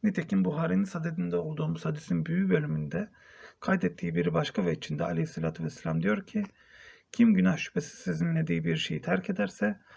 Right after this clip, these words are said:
o haramlığı apaçık olan şeyi daha çok terk edici olmuştur. Kim şüphelendiği şeyi yapmada cüretkar olursa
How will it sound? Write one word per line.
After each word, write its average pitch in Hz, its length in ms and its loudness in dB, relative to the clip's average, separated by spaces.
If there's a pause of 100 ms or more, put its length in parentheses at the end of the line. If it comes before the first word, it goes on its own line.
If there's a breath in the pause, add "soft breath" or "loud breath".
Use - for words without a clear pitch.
(120)
o 165 160 4
haramlığı 165 400 2
apaçık - 440 -2
olan 156 180 -2
şeyi 180 360 -4
daha 160 180 2
çok - 240 -12
terk 151 300 -4
edici 147 220 -6
olmuştur. 135 560 -6 (680 loud breath)
Kim 190 180 4
şüphelendiği 151 560 -2
şeyi 156 260 -2
yapmada 143 360 -2
cüretkar 147 600 -2
olursa 180 520 -4